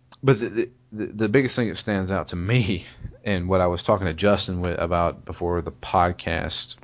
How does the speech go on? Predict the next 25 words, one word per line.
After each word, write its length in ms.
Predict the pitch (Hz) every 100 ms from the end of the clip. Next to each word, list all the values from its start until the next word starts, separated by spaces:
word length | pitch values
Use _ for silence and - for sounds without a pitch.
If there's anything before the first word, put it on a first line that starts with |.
| -
or 80 | 92
before 340 | 87 - 95
the 240 | 82 85 80
failed 340 | - 95 85
podcast 540 | - - - - 95
that 100 | -
we 80 | 95
were 120 | 90
gonna 240 | 87 87 82
do 200 | 85 82
last 280 | 78 80 82
week, 280 | 80 - - - - - - - - - - - -
um, 520 | 98 101 90 87 90 - _ _ _ _ -
was, 320 | 107 101 90
uh, 320 | 95 90 90 87 - - _ _ _ _ _ _ _ -
what 200 | 113 131
I 80 | 139
remembered 480 | 127 117 117 120 104
the 60 |
most 480 | 101 104 107 110 -
of, 160 | 98 87 -
of 140 | 92
the 100 | 95
entire 480 | 90 101 95 95 90
trilogy 640 | - 90 95 104 120 127